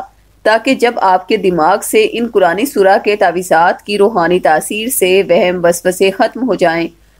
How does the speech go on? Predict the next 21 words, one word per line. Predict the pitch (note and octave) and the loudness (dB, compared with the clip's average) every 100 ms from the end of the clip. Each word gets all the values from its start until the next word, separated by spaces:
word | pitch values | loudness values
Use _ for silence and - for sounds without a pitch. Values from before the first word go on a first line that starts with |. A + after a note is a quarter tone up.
| _ - | _ 0
और | A#3 | 0
गंदे | G3+ G#3 A3+ | 0 0 2
ख्यालात | B3 G#3 G3 E3+ F#3+ - | 2 2 4 4 2 0
भी | G#3 | 0
आना | G3 E3+ G3 | 2 2 0
बंद | F#3 F3+ B3+ | 0 0 0
हो | F#3+ | 0
जाएं, | F3 D3+ D3+ - _ _ _ - | 2 0 -4 -12 _ _ _ -2
तो | |
वो | A#3 C#4+ | 2 0
दोबारा | C#4+ G3 F#3 G#3+ | 0 0 2 2
से | - B3 | 0 0
आपके | G#3+ B3 G#3+ | 0 0 -2
दिमाग | G#3 G#3 D#3+ F3 G3 | -2 0 0 0 -2
में | G3+ G#3 | -4 -4
ज़िंदगी | - F#3 F3+ F#3+ G#3+ | -2 -2 -2 -2 0
भर | A3+ G3+ | 0 2
दाखिल | F3+ D#3+ - G#3 | 0 0 0 -2
ना | F#3 | 0
हो | F3 D#3 | -2 0
पाएं। | D#3 C#3+ | 0 -2